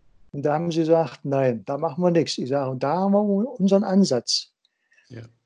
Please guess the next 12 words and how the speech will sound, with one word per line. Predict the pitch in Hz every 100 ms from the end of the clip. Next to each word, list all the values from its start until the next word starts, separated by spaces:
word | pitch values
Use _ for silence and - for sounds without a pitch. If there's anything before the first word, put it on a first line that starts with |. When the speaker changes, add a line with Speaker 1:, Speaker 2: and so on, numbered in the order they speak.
| -
Speaker 1:
Wenn | 151 156
du | 160
die | 160 147
Bodenstruktur | - 220 247 220 - 202 180 - 175 190 170
optimierst, | 165 - 165 180 175 117 - - - _ _ _ _ _ _ _ _ _ _ - _
brauchst | 139 156 170
du | 147
weniger | 185 208 196
Treibstoff | 143 160 190 - 190 -
bei | 170
den | 180
Überfahrten, | 208 175 143 - 127 120 113